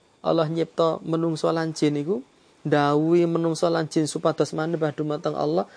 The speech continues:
niku Allah mboten golek bathi, mboten. Niku sing bathi sinten nek menungso jin ngibadah? Sing bathi nggih menungso lan jin niku. Allah Subhanahu wa taala mboten ngarep-arep bathi saka menung-,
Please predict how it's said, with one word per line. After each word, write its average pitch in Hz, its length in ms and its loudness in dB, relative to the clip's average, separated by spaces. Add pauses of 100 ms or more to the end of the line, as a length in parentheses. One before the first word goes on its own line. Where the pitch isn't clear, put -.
(300)
niku 180 240 0
Allah 180 320 2
mboten 160 400 2
golek 156 320 4
bathi, 233 640 2
mboten. 233 480 4 (1120)
Niku 226 160 4
sing 285 240 6
bathi 190 320 4
sinten 254 320 2
nek 202 80 0
menungso 202 400 2
jin 180 240 2
ngibadah? 147 480 2 (160)
Sing 202 320 4
bathi 170 320 2
nggih 190 160 4
menungso 170 480 0
lan 220 240 -2
jin 208 240 2
niku. 202 140 -10 (260)
Allah 196 160 6
Subhanahu 220 640 0
wa 208 80 0
taala 220 320 -2
mboten 190 400 -2 (400)
ngarep-arep 190 640 0
bathi 135 480 -2
saka 165 240 -2
menung-, 156 320 -6